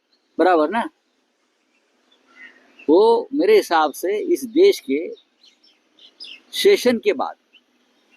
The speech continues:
जो और भी हो गए, लेकिन उसमें से जो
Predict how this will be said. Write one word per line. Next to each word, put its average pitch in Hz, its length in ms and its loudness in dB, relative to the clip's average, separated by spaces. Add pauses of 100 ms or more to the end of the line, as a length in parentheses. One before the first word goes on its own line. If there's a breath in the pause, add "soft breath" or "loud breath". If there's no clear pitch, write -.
(580)
जो 415 200 4 (280)
और 220 200 2
भी 269 100 0
हो 175 160 6
गए, 170 160 2
लेकिन 202 240 -2
उसमें 370 300 -4
से 208 120 2
जो 220 300 2